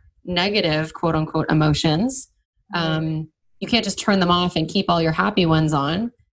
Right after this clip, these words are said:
Speaker 2: Right.
Speaker 1: You're, you're, you're dulling all of them.
Speaker 2: Right.
Speaker 1: So expression, and especially right now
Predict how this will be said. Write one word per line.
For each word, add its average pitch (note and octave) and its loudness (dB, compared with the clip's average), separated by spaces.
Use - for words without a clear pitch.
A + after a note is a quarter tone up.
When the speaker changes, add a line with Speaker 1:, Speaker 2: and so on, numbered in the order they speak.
Speaker 2:
Right. F3+ -10
Speaker 1:
You're, A#3+ 0
you're, A3+ 2
you're G#3 2
dulling A3+ 4
all C4+ 4
of E3+ 0
them. A2 -2
Speaker 2:
Right. G3 -10
Speaker 1:
So G#3 0
expression, G#3 2
and F#3+ 4
especially A3+ 2
right E3+ 4
now E3 2